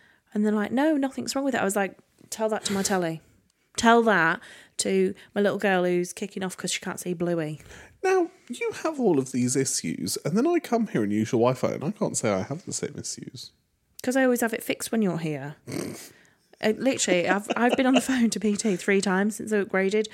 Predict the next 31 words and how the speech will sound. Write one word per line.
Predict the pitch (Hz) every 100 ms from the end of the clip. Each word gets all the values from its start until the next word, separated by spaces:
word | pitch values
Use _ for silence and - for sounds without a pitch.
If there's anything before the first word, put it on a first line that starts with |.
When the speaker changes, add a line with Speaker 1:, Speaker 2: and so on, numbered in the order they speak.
| - - _ - _ -
Speaker 1:
like, | 165 - - -
last | 170 160 -
month. | 165 185 226 -
Speaker 2:
I | - 381
can't | - 214
say | 156
I've | 120
ever | 110 104
had | 110
an | 127
issue | 190 - 196
with | 107 - _ -
B | 107 98
T. | 92 90 107 - - - - _ _
Speaker 1:
No, | 240 269 262
I, | - 262
normally | 247 294 285 196
they're | 170 170
fine. | 190 175 160 160 - - - _
Um, | - 170 170
it's | 175 175
the | -
reason | 185 190 180 165
I | 175 170 _ -
lit-, | 175 - -
instead | 175 170 - 170
of | 165
Speaker 2:
Hmm. | - 269 247
Speaker 1:
changing, | 208 190 185 165 151
I | 156 165
upgraded. | - 156 151 - 151